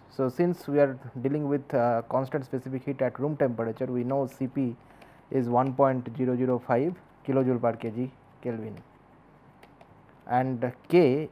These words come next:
is one point four. This you can get from table two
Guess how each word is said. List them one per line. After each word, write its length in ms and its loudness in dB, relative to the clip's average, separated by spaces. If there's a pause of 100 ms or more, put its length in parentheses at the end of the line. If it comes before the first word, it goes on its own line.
is 440 -4 (240)
one 220 2
point 240 -4
four. 260 -6 (1160)
This 240 -2
you 140 0
can 240 0
get 180 0 (380)
from 200 -2
table 380 0 (1800)
two 300 2